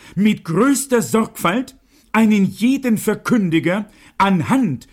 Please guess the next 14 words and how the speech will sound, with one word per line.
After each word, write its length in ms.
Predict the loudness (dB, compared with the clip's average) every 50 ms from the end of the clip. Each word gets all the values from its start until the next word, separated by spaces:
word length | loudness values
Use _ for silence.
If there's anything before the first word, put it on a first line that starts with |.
| _ -8 -4
der 260 | -2 -2 0 0 2
Heiligen 440 | 2 2 2 0 -2 -2 -2 -2 -2
Schrift 380 | -2 -2 -2 -2 -2 -4 -10
prüfen? 480 | -4 -2 0 0 0 0 0 -2 -2 -4 -8 _ _ _ _ _ _ _ _ _ _ _ _ -20 -16 -4
Der 180 | 0 0 2
Maßstab 840 | 2 2 2 2 0 0 0 -2 -4 -4 -2 -2 -2 -2 -4 -6 -14 _ _ _ _ _ _
ist 340 | 0 2 2 0 -2 -2 0
nicht 440 | 2 2 2 2 0 -4 -10 -16 -16
die 180 | -8 -6 -4 -2
Lehre 540 | 0 2 2 2 2 2 0 0 -2 -2 -4 -10 _ _ _
einer 260 | -2 0 2 2 2 0
Kirche 480 | -4 -2 0 0 0 0 -2 -6 -4
oder 260 | -2 0 0 0 0 -2
Freikirche, 880 | -4 -6 -4 -4 -4 -4 -4 -2 -2 -2 -2 -2 -2 -2 -2 -2 -4